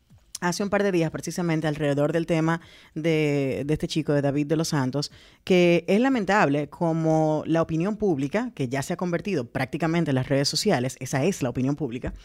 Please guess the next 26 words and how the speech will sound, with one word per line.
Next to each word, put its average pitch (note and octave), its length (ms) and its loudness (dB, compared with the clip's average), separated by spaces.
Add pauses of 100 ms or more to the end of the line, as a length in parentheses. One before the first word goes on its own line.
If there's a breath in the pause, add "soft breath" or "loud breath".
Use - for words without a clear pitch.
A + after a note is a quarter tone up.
(360 loud breath)
eh, F3 800 4
tú A#3 100 -4
te D4 80 -2
das D4 140 0
cuenta C4+ 260 -2
que A3+ 80 -2
ya G#3 280 2
a - 120 -4
nadie, B3 400 0 (260)
a - 120 -2
la G#3 80 4
gente A#3 240 0
le C4+ 120 0 (200)
deja G#3+ 340 0
como G#3 220 2
a - 20 0
un C4 160 2
lado D#3 380 4
el D#3+ 100 4
hecho E3+ 200 0
de G#3 60 0
que - 120 -2
hubo F#3 160 2
un A3 80 2
crimen A3 500 -2
horrendo E3 500 0